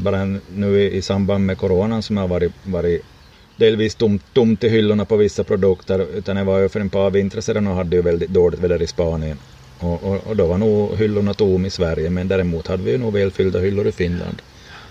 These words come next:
För att vi har ju på, på växthussidan har vi ju där tomat och gurka odlas ju året runt och, och, och, men det görs inte i samma omfattning i Sverige, så att inte fanns det ju tomater och gurkor i butikerna då när det var dåligt väder i Spanien.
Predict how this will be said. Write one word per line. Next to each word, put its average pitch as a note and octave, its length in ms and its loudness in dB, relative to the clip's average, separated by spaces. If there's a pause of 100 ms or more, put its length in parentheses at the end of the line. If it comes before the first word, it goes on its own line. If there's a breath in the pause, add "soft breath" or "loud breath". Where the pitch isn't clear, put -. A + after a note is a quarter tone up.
(140 loud breath)
För A2+ 80 -4
att G2+ 120 -2
vi G#2+ 80 2
har G2 200 4
ju F#2+ 200 4 (580)
på, F#2+ 180 -2
på F#2+ 160 2
växthussidan F#2+ 720 0
har G#2+ 160 -2
vi G2+ 100 -4
ju G#2+ 40 0
där G#2 240 -4
tomat G#2 340 0
och G2+ 80 0
gurka F#2 280 0
odlas G#2 300 0
ju G#2+ 40 0
året G2+ 280 2
runt F2+ 340 -2
och, G2 100 0 (720 loud breath)
och, F#2+ 280 -4
och, F#2 200 -2
men G#2 120 -2
det F#2+ 80 0
görs A2 260 2
inte G#2+ 200 2
i F#2+ 60 4
samma F#2+ 220 0
omfattning F#2+ 560 0
i G2 40 -4
Sverige, F2+ 380 0
så F#2+ 120 -2
att F#2 140 0
inte G2 140 -2
fanns F#2+ 220 0
det - 80 0
ju E2+ 80 2
tomater F2+ 400 -2
och A2 60 0
gurkor F#2+ 380 0
i - 20 2
butikerna E2+ 540 -2
då E2+ 120 0
när E2+ 160 0
det E2 80 -2
var E2 120 -2
dåligt E2 360 0
väder D#2 300 0
i D#2 40 -6
Spanien. - 480 -8